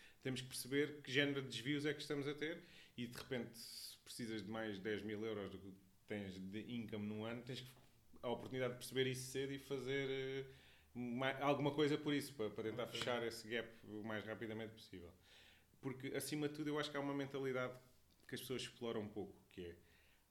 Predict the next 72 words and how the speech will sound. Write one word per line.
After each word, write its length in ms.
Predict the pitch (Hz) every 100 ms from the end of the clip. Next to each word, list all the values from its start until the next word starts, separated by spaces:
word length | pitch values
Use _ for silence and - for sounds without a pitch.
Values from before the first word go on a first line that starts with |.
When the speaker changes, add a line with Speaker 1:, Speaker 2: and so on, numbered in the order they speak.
| - - - -
Speaker 1:
em 80 |
vez 140 | 120 156
de 60 |
ter 80 | 151
um 100 | 139
objetivo 500 | 143 117 123 123 139 -
que 280 | 120 107
eu 80 | 135
quero 200 | 135 131
ganhar 360 | 127 127 123 120
mais 220 | 117 107
dez 180 | 117 110
mil 180 | 117 110
euros 220 | 110 107
por 160 | 104
ano, 140 | 107 101
ou 60 |
mais 180 | 98 98
vinte 240 | 98 98 104
mil 180 | 107 104
euros 180 | 101
por 140 | 95 98
ano, 200 | 104 95
ou 60 |
quero 280 | 92 98 90
ser 220 | - 101
rico, 320 | 95 113 - - - - - -
é 100 | -
muito 240 | 127 139 135
mais 180 | 127 123
poderoso 520 | - 123 127 131 127
nós 200 | 131 123
dizermos, 440 | 123 120 127 123
"Eu 120 | 127
quero 200 | 127 143
fugir 420 | - 135 113 131 113
de 60 |
um 60 | 123
sítio, 320 | - 107 95
eu 80 | 110
não 120 | 123 123
quero 180 | 135
ser 220 | - 107 95
pobre, 320 | 101 87 95
eu 20 |
não 80 | 107
quero 220 | 117 117
ter 100 | 117
dificuldades, 640 | 104 - 101 107 123 110
eu 80 | 98
não 80 | 107
quero 220 | 104 113
ter 120 | 123
aquela 240 | 110 117 113
dificuldade 520 | 110 107 113 117 113
que 100 | -
a 60 | 104
minha 240 | 110 104
avó 180 | 95 104
teve, 260 | 101 113 107
ou 60 |
que 100 | 104
o 20 | 107
meu 140 | 104 95
avô 200 | 95 98
teve, 260 | 110 104
ou 60 | 104
que 140 | 101
o 20 |
meu 120 | 101 95
pai, 300 | 110 110
ou 100 | 107